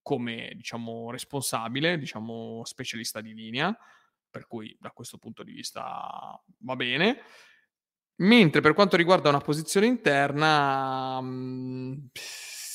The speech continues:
è un po' andata così, così così, per cui l'anno prossimo vedremo, ecco, su questo sicuramente, diciamo, non ho, non è un obiettivo centrato al cento per cento, ma un buon cinquanta. Comunque i miei due obiettivi più importanti erano questi, per cui son contento di averci lavorato.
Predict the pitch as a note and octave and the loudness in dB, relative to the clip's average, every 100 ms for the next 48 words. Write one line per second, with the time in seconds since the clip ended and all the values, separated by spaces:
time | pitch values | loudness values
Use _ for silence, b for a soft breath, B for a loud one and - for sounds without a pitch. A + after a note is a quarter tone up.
0 | B B - - _ - - D#3 D3+ D#3 | B B -10 -12 _ -16 -2 -2 0 2
1 | D3 D3 C#3 C#3 C3+ C3 A#2+ A#2+ _ _ | 6 6 4 -2 -6 -8 -8 -14 _ _
2 | - B2+ A#2+ A#2+ - - A#2+ - A#2 G#2+ | -14 -12 -12 -16 -20 -16 -16 -14 -14 -12
3 | A2+ - A#2 D3+ D#3+ C3+ C3 B2 B2+ - | -14 -14 -4 -2 0 -4 -6 -8 -10 -12
4 | - - - _ _ - - C3 B2+ - | -18 -20 -20 _ _ -20 -14 -14 -14 -16
5 | - A#2 A#2+ A2+ A#2 B2 A#2+ A#2+ C3 D3+ | -14 -14 -14 -14 -14 -10 -8 -6 -2 2
6 | D3+ D3 D3+ D#3 D#3 C#3 C#3+ C#3 C3 - | 2 2 0 2 2 0 -4 -4 -8 -8
7 | B2 C3 B2 - - - - A#2+ A2+ A#2 | -6 -6 -6 -10 -12 -12 -12 -16 -16 -16
8 | A2+ - C#3+ B2 B2 - A#2 B2+ A2+ C3+ | -16 -18 -14 -12 -12 -14 -12 -12 -12 -10
9 | F3 E3+ D3+ - G3+ B C3+ C#3 C3 C#3 | -4 2 2 0 -8 B -2 0 2 2
10 | C3+ C#3 C#3 C3 C#3 B2 B2+ C3+ B2 C3 | 2 -2 -4 -6 -8 -6 -4 -4 -6 -6
11 | D3 C3+ A#2+ - A#2+ A2+ - A2+ A2+ - | -8 -8 -12 -12 -12 -16 -14 -14 -12 -14
12 | A#2+ A#2 A2 A2+ G2 - G#2+ - - - | -14 -14 -14 -12 -12 -12 -14 -14 -14 -16
13 | - - | -18 -20